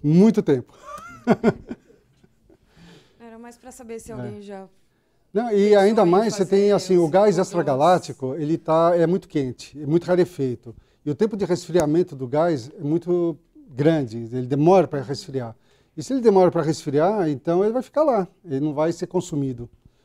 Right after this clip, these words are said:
Speaker 1: Mas, eventualmente, e quando a gente fala eventualmente são trilhões de anos, dez a treze anos, aí vai, vai gastando mesmo, ele acaba caindo em algum lugar, porque uma vez que ele é perdido, é perdido, e não tem como você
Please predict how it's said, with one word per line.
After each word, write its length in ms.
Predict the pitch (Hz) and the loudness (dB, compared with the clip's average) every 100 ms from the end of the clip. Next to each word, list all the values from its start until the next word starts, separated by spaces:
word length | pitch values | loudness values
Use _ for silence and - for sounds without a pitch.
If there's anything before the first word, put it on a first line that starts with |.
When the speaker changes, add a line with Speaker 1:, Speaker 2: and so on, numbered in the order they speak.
| _ _ _ _ _ _ _ | _ _ _ _ _ _ _
Speaker 1:
Mas, 1200 | 123 123 120 120 120 120 123 123 135 151 _ 147 _ _ | -14 -12 -12 -12 -14 -18 -20 -20 -20 -20 _ _ _ _
eventualmente, 1000 | 277 185 285 262 160 170 226 - 131 117 110 _ _ - | -2 0 0 2 4 4 2 -2 -8 -10 -12 _ _ -20
e 100 | 127 | -10
quando 160 | 156 | -4
a 40 | 151 | -4
gente 160 | 147 - | -4 -4
fala 120 | 143 | -4
eventualmente 440 | 131 135 135 143 | -4 -6 -6 -6
são 100 | 147 | -8
trilhões 640 | 127 143 156 143 156 151 104 | -8 -2 2 2 2 0 -4
de 120 | 120 | -4
anos, 600 | 156 196 143 120 - _ | 0 0 0 -6 -14 _
dez 260 | 123 139 123 | -8 -6 -8
a 60 | |
treze 480 | - 123 151 135 113 | -12 -2 -2 0 -4
anos, 360 | 135 190 147 - _ _ | -4 -4 -4 -10 _ _
aí 260 | 156 143 170 208 226 233 226 226 214 | -4 0 2 2 0 -4 -8 -16 -10
vai, 200 | 226 226 | -8 -6
vai 140 | 226 | -6
gastando 440 | 269 - 180 151 | -8 -6 -6 -6
mesmo, 460 | 123 120 110 110 120 | -8 -10 -14 -20 -16
ele 220 | 123 123 135 | -10 -6 -6
acaba 400 | 127 143 147 160 _ _ _ _ _ _ _ | -6 -6 -6 -10 _ _ _ _ _ _ _
caindo 240 | 156 160 | 0 2
em 20 | 180 | 2
algum 160 | 170 | 0
lugar, 240 | 190 160 160 | -2 -2 -4
porque 280 | 160 - | -6 0
uma 160 | 202 202 | 2 2
vez 160 | 214 233 | 0 -4
que 80 | 226 | 0
ele 80 | |
é 40 | 196 | 2
perdido, 380 | 196 160 165 226 | 2 0 -2 -2
é 40 | |
perdido, 400 | 240 185 175 147 | -2 -4 -4 -2
e 60 | 160 | -2
não 120 | 190 | -2
tem 200 | 233 240 | -2 -4
como 200 | - 196 | -4 -6
você 360 | - 180 170 | -2 2 2